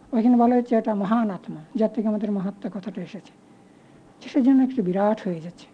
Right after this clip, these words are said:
হতে হতে যারা নাকি একটু ওই আবার ধ্যানের সঙ্গে একটু আলো টালো ইত্যাদি সাধনা করে, তারা আবার এই কল্পনাটা এইভাবে নেয়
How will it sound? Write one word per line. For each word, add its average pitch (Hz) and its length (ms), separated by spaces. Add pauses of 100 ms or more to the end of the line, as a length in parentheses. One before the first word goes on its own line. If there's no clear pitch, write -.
(720)
হতে 277 220
হতে 226 220
যারা 214 240
নাকি 226 160
একটু 226 320
ওই 214 180
আবার 196 160 (580)
ধ্যানের 220 240
সঙ্গে 214 260
একটু 208 200
আলো 196 380
টালো 190 320
ইত্যাদি 190 440
সাধনা 190 400
করে, 165 200 (640)
তারা 226 200
আবার 208 160
এই 202 80
কল্পনাটা 185 500
এইভাবে 175 300
নেয় 156 180